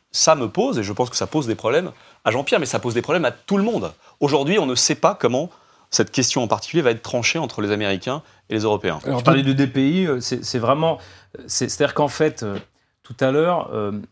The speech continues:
Speaker 3: on disait quoi ? On disait que finalement, les États aujourd'hui avaient des, des moyens incroyables pour connaître la réalité, les États publics, pour connaître la réalité.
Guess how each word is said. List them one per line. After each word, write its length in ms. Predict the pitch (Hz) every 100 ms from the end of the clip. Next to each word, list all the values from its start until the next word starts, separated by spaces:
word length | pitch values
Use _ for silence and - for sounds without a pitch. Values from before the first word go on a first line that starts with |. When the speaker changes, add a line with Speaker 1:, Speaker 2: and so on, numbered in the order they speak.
| _ -
Speaker 3:
on 100 | 123
disait 240 | 123 131
quoi ? 220 | 123 117 107
On 60 |
disait 240 | 123 135 160
que 80 | -
finalement, 260 | 143 156
les 160 | 139 135
États 160 | 131
aujourd'hui 300 | 147 139 139 131
avaient 140 | 113
des, 140 | 117
des 120 | 117 123
moyens 320 | 123 120 120
incroyables 500 | 202 202 170 160 151
pour 120 | 127
connaître 280 | - 127 120
la 80 | 117
réalité, 420 | 107 104 98 151
les 180 | 185 110
États 200 | 107 117
publics, 520 | 107 104 208 - - _ -
pour 80 |
connaître 300 | - 117 113
la 100 | 110 101
réalité. 520 | 101 104 123 180